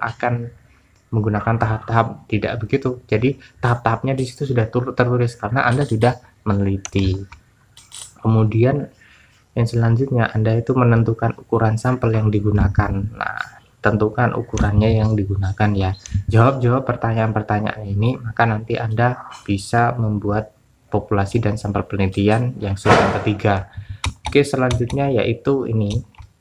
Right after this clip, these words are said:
ada operasional variabel. Apa saja sih di dalamnya operasional variabel ini? Nah, ini di bawahnya ini, di dalamnya ini rumusan variabel ini nanti Anda harus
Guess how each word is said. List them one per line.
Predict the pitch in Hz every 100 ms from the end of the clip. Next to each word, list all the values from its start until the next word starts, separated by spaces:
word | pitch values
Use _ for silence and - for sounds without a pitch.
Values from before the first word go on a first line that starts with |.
| -
ada | 113 110 -
operasional | 113 113 110 - 110 110 107
variabel. | 107 101 101 101 98 92 98 - _ _ -
Apa | 120 120
saja | 135 147 127
sih | 120 135 120
di | 113
dalamnya | 110 107 107 107 113
operasional | 110 107 104 104 - 104 101 98
variabel | 98 95 95 98 95
ini? | 95 101 120 - - - - 101 117
Nah, | 110
ini | 107 139 127
di |
bawahnya | 113 110 107 110 107
ini, | 101 117 135 - - _ - - _
di | 120 107
dalamnya | 107 104 107 104
ini | 101 123
rumusan | - 113 110 117 110
variabel | 107 107 101 101 98
ini | 110
nanti | 113 104 -
Anda | 113 110 113 101
harus | 107